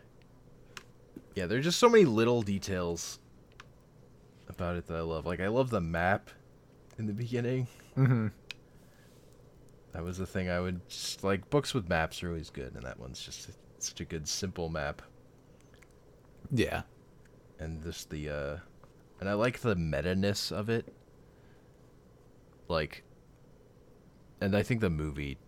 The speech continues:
Speaker 1: the Disney movie, does a good job of working that in, in terms of it being a story.
Speaker 2: Yeah.
Speaker 1: And it being about stuffed animals.
Speaker 2: Yep.
Speaker 1: But it
Speaker 2: You can
Speaker 1: also,
Speaker 2: even, in
Speaker 1: but
Speaker 2: the
Speaker 1: it's
Speaker 2: animation.
Speaker 1: like, this is their real adventures, and they're just remembering,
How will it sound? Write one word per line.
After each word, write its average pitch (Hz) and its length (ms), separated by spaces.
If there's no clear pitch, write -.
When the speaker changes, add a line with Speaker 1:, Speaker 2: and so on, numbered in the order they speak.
Speaker 1:
the 85 80
Disney 82 320
movie, 71 260
does 73 180
a 76 40
good 76 160
job 69 280
of 76 200
working 104 360
that 85 160
in, 90 260
in 85 180
terms 85 360
of 80 160
it 71 260
being 98 340
a 78 120
story. 98 640
Speaker 2:
Yeah. 82 360
Speaker 1:
And 92 80
it 76 140
being 95 320
about 87 360
stuffed - 360
animals. 95 760
Speaker 2:
Yep. 127 220
Speaker 1:
But 82 200
it 95 120
Speaker 2:
You 139 60
can 95 100
Speaker 1:
also, 95 220
Speaker 2:
even, 95 320
in 113 40
Speaker 1:
but 120 100
Speaker 2:
the 95 60
Speaker 1:
it's 95 140
Speaker 2:
animation. 120 500
Speaker 1:
like, - 40
this 233 180
is 165 280
their 131 180
real 110 280
adventures, 92 640
and 101 80
they're 107 80
just 101 240
remembering, 107 640